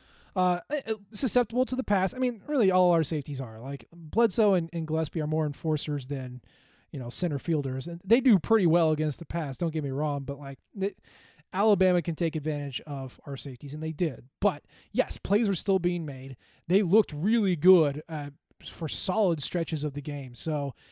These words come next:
again, I'm just, I'm not concerned overall about our, our safeties. It, it's nice to see them play well, especially when you compare that with,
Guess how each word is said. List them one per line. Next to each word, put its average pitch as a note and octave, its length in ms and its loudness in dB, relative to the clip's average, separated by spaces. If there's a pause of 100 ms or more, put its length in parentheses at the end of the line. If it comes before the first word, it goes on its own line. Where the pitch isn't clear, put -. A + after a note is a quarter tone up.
(240)
again, A3+ 380 0
I'm B3+ 140 -2
just, C4 220 -4
I'm G3 140 -2
not F#3+ 240 -4
concerned G#3+ 600 -2
overall F#3 440 0
about A3+ 220 -2
our, A3 300 0 (280)
our F#3+ 120 -2
safeties. A3+ 640 -4
It, D#3+ 200 -10
it's D#3+ 240 -8 (200)
nice D#3+ 240 -4
to F3+ 100 -8
see F#3 160 -4
them E3+ 160 -4
play F3+ 220 -2
well, E3 400 -2 (680)
especially D#3+ 380 -4
when E3 140 -2
you D#3+ 60 -6
compare D3 340 -6
that D#3 140 -4
with, D3 220 -6